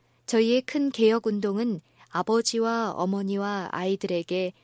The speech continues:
하나님의 율법의 원칙을 제시하는 일로 시작되어야 한다.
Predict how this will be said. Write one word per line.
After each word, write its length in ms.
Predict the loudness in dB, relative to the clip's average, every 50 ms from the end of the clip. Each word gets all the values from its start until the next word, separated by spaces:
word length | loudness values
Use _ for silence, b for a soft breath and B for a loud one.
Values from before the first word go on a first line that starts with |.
| b b b b
하나님의 600 | b -2 0 2 2 2 2 2 2 2 2 2
율법의 520 | 4 2 2 2 0 -2 0 2 4 2 4
원칙을 640 | 4 2 0 0 0 -2 -4 -4 -2 -2 -2 -2 0
제시하는 640 | 0 0 2 2 2 0 0 0 -2 -2 -2 -2
일로 280 | -2 -2 -2 -2 0 0
시작되어야 760 | 0 -2 -2 -2 -4 -6 -6 -4 -4 -2 -2 -2 -2 -4
한다. 380 | -6 -8 -12 -14 -14 -14 -14